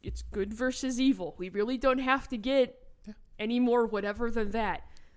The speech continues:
Speaker 1: Or you could have the face versus face for respect match or whatever.
Speaker 2: Yeah, and you can do good versus good like they're doing with Darby and Punk
Speaker 1: Mm-hmm.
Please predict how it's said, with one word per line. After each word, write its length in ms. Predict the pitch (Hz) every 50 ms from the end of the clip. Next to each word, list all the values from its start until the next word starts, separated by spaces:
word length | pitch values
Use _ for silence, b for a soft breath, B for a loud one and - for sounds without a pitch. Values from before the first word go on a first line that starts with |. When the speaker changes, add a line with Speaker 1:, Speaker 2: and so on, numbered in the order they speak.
| b b -
Speaker 1:
Or 100 | 185 190
you 60 | 185
could 160 | - 233 233
have 240 | 247 285 311 320 269
the 80 | 262 254
face 320 | 262 - 247 226 220 -
versus 460 | - - 214 202 - - 185 185 - -
face 320 | - 202 185 175 - -
for 160 | - 196 185 175
respect 540 | 180 180 - - - 202 185 - - -
match 400 | 190 190 160 143 - - - -
or 60 | 180 175
whatever. 360 | 180 185 175 165 - 143 -
Speaker 2:
Yeah, 200 | 170 262 320 339 -
and 140 | 190 170 156
you 140 | 151 165 156
can 220 | - 196 180 170
do 340 | 156 185 208 220 202 202 180
good 240 | 147 131 131 127 127
versus 420 | 120 139 143 156 - - 208 202
good 400 | 180 151 147 135 135 139 135 117
like 200 | 123 120 120 -
they're 120 | 165 151
doing 400 | 147 147 143 139 139 135 135 131
with 220 | 127 123 - 117 117
Darby 500 | 117 110 110 113 117 113 127 127 127 135
and 180 | 127 127 135
Punk 380 | - - 147 123 110 104 104 208
Speaker 1:
Mm-hmm. 320 | 202 208 190 170 160 180